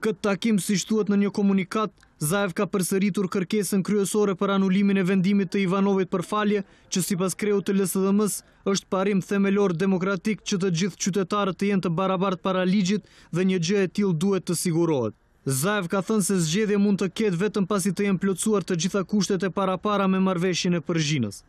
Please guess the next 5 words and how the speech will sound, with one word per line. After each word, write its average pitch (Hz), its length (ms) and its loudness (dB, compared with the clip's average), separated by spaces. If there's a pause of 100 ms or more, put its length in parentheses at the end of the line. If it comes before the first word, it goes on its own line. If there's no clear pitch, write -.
(220)
Pas 185 160 -2
takimit 208 480 2
me 202 120 2
diplomatin 202 640 0
amerikan, 208 500 0